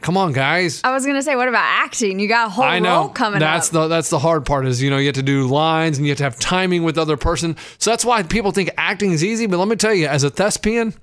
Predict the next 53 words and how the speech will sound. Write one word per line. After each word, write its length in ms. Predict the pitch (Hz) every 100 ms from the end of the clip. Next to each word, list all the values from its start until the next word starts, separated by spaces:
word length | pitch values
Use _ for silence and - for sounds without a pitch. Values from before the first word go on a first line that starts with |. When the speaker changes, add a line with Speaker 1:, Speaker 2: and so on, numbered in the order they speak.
| _ _
Speaker 1:
it's 180 | 180 185
hard. 380 | 180 180 120 - _ _
Speaker 2:
<laughs> 120 | 427 - - - 349 - - -
You 160 | 269 277
do 220 | 233 277
have 180 | 285 262
your 160 | 240 190
acting 460 | 190 220 240 220
role 240 | 208 202 202
coming 300 | 233 208 208
up, 120 | 180 196
but 260 | 247 254
some 160 | - 226
of 120 | 226
that 240 | 208 180 196
will 180 | 220 226
be 120 | 233
improvised, 680 | 240 403 311 185 139 123 -
we 120 | 185
learned 400 | 165 156 151 151 147
Speaker 1:
That 140 | 143
Speaker 2:
from 80 | 151
Speaker 1:
is 100 | 135
Speaker 2:
the 60 |
Speaker 1:
what 80 | 156
I 120 | 151 151
Speaker 2:
director. 80 |
Speaker 1:
heard. 240 | 185 208 156
I 100 | 143
liked 360 | 147 160 131
it. 160 | 147 -
I 80 | 139
like 260 | 143 151 -
that. 300 | 123 104 -
Speaker 2:
Yeah, 220 | 214 220
I 100 | 196 214
think 180 | 277
that's 180 | 285 294
what 120 | 285
you 160 | 247 247
are 100 | 226
really 260 | 202 196 190
good 160 | 180
at. 80 | 147
Speaker 1:
So 100 | 160
now 220 | 147 190
I 60 | 180
need 140 | 170 151
to 40 |
start 200 | 170 160
taking 220 | 160 139
improv 460 | 143 190 156 147 113
classes. 640 | 143 127 120 139 120 -